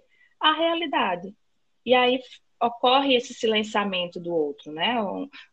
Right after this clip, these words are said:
barra a palavra, eu não quero ouvir, eu não quero ver. Isso não,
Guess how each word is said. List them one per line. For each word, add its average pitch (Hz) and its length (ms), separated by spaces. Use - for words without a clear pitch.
barra 214 380
a - 60
palavra, 156 640
eu 160 80
não 214 160
quero 214 260
ouvir, 156 420
eu 151 40
não 190 100
quero 185 320
ver. 143 340
Isso - 220
não, 208 320